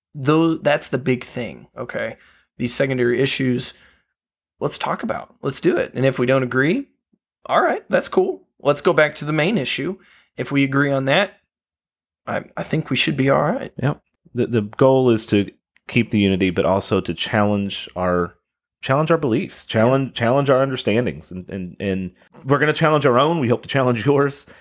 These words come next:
Speaker 2: Um, and, and I, I mentioned this to somebody today, uh, in a conversation I was having. My goal is,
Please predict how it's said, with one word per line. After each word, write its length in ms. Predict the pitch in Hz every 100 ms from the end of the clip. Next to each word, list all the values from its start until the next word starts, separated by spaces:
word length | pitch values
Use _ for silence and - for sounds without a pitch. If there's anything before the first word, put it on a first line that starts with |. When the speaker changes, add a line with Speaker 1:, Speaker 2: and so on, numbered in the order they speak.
| - _ -
Speaker 2:
Um, 400 | 98 101 95 95 -
and, 120 | 107
and 100 | 117
I, 160 | 117 113
I 40 |
mentioned 320 | 120 147 147 135
this 100 | 123
to 60 |
somebody 400 | 120 131 120 117 107
today, 600 | 104 101 117 113 95 - _ _
uh, 320 | 95 85 80 69
in 180 | 78 98
a 40 |
conversation 460 | 104 95 113 131 131
I 60 |
was 100 | 101
having. 360 | 104 98 92 90 _ _ _ _ -
My 280 | 90 127
goal 440 | 190 110 120 156 117
is, 260 | 101 -